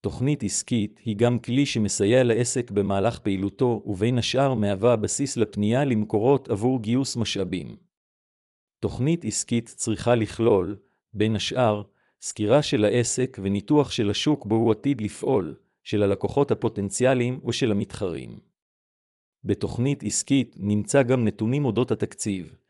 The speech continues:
הסיכונים וכן אסטרטגיות עסקיות ושיווקיות שונות. מי כותב תוכנית עסקית? תוכנית עסקית היא מטרה של בעל העסק או בעל העסק העתידי,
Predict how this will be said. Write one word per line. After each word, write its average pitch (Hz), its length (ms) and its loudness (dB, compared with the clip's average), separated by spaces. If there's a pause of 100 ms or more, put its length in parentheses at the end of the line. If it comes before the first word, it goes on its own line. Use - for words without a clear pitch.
(280)
הסיכונים 123 600 -2
וכן 123 300 0
אסטרטגיות 117 800 2
עסקיות 110 600 0
ושיווקיות 110 680 0
שונות. 73 640 -6 (960)
מי 127 160 0
כותב 127 420 2
תוכנית 110 440 -2
עסקית? - 640 -6 (960)
תוכנית 120 440 -2
עסקית 117 500 -2
היא 107 120 -2
מטרה 104 400 0
של 104 180 -2
בעל 107 320 2
העסק 113 540 0
או 110 140 0
בעל 107 300 2
העסק 110 380 0
העתידי, 107 540 0